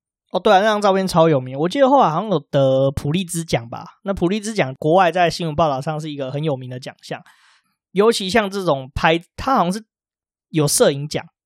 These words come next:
然后那个摄影奖，这个拍照这个摄影师后来好像拍到这张照片之后，虽然说声名大噪，不过后来他好像因为有一些忧郁症，有一些症状，那所以说好像自杀死掉了。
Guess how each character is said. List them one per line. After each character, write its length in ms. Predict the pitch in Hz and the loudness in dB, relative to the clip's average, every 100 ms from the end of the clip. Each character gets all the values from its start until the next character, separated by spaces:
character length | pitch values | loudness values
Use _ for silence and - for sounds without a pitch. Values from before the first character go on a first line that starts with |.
| - | -4
然 120 | 170 | -2
后 60 | 254 | 0
那 80 | |
个 100 | 247 | 0
摄 160 | 208 247 | 2 2
影 140 | 185 | 2
奖， 220 | 185 139 143 | 0 -2 -4
这 100 | 202 | -4
个 80 | |
拍 220 | 180 190 190 | -2 -2 0
照 160 | 170 | 0
这 80 | 165 | 0
个 80 | 160 | -2
摄 180 | - 165 | 0 -2
影 100 | 135 | -2
师 140 | 151 | -4
后 220 | 143 196 | 0 2
来 100 | 139 | 2
好 140 | 131 131 | -2 -2
像 200 | 180 156 _ _ _ - | -2 -2 _ _ _ -6
拍 200 | - 196 | 0 2
到 200 | 214 196 | 4 2
这 100 | 180 | 2
张 140 | 175 | 0
照 160 | 170 165 | 2 2
片 120 | 165 | 2
之 80 | 151 | 0
后， 80 | 151 | 0
虽 120 | 143 | 0
然 80 | 165 | -2
说 140 | 147 156 | -2 -2
声 180 | 160 | -2
名 140 | 147 135 | -4 -4
大 180 | 135 131 | -4 -2
噪， 160 | 131 | -4
不 120 | 143 | 0
过 100 | 170 | 2
后 240 | 190 226 160 | 4 4 2
来 160 | 135 | 2
他 80 | 156 | 0
好 80 | 160 | 0
像 180 | 160 160 | -2 -4
因 80 | 165 | -6
为 120 | 160 | -2
有 160 | 147 | -2
一 40 | 147 | 0
些 400 | 160 156 156 156 | 0 2 2 0
忧 280 | 165 160 160 | 2 4 4
郁 100 | 151 | 2
症， 300 | - 147 131 | 0 -2 -2
有 100 | 127 | -6
一 20 | 139 | -6
些 120 | 147 | -2
症 260 | - 139 | -2 -2
状， 240 | 131 147 110 _ _ _ _ | -2 -4 -4 _ _ _ _
那 120 | 160 | -6
所 140 | 156 160 | -2 0
以 20 | |
说 140 | 151 | 0
好 160 | 151 131 | -2 -6
像 100 | 147 | -8
自 180 | - 143 | -6 -6
杀 160 | 135 | -4
死 200 | 139 - - | -6 -8 -14
掉 160 | 127 | -14
了。 220 | - - | -14 -20